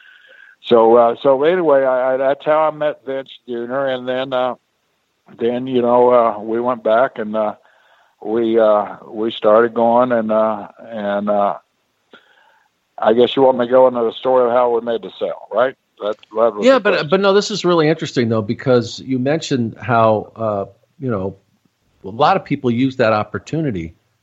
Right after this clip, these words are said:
Speaker 2: It was for publicity because New York was the Mecca. That was the place. That's where
Speaker 1: Right.
Speaker 2: they had, you know, the, uh, guys would go for these magazine shots. And, uh, you know, so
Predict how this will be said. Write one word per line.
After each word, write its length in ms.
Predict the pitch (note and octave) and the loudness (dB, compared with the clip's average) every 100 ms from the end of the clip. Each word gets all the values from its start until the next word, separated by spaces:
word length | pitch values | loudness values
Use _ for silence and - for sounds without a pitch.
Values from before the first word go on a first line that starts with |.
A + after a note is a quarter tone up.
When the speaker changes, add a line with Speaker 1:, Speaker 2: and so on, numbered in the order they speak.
| _ _ | _ _
Speaker 2:
It 60 | C3+ | -4
was 160 | B2+ | -2
for 100 | - | -2
publicity 540 | A2+ A#2 G#2 G3+ - E2+ | -2 -2 0 -2 -2 -8
because 380 | G2+ A#2+ A2+ F#2+ | -6 -2 -2 -2
New 100 | A2 | 0
York 320 | C3+ C#3 - | 2 2 -2
was 340 | F#2 A#2 A2 | -2 0 -2
the 100 | G2 | -4
Mecca. 340 | A#2 D#3+ - C2+ | -4 -4 -6 -12
That 220 | F#2+ G2 | -10 -6
was 200 | A2 G#2+ | -6 -6
the 80 | G2+ | -12
place. 400 | - D#3+ D3+ - | -4 0 0 -2
That's 220 | G2+ - | -6 -4
where 120 | A2 | -2
Speaker 1:
Right. 60 | G2 | -2
Speaker 2:
they 60 | G2 | -2
had, 320 | A#2 B2 G#2 | -2 -2 -4
you 100 | A2 | -8
know, 80 | G2 | -6
the, 260 | G2+ F2 | -6 -6
uh, 240 | G2+ F#2+ F#2+ F2+ - | -6 -4 -6 -8 -16
guys 260 | - F2+ G#2 | -10 -10 -8
would 100 | G2 | -6
go 120 | G#2+ | -6
for 120 | G2+ | -4
these 240 | G#2 G2+ F2 | -4 -4 -2
magazine 580 | G#2 C#3 C#3+ G#2 F#2 F2 | 0 0 0 -2 -4 -4
shots. 540 | - E2+ D#2+ - - _ _ _ _ | -6 -6 -8 -12 -18 _ _ _ _
And, 280 | G#2+ G#2 G#2+ | -6 -4 -2
uh, 260 | G#2+ G#2 G2 - _ _ | 0 -2 -4 -10 _ _
you 80 | B2+ | -2
know, 240 | G2+ A#2+ - _ - - | -2 -2 -8 _ -20 -6
so 480 | - B2 A#2+ A#2 | 2 4 2 -2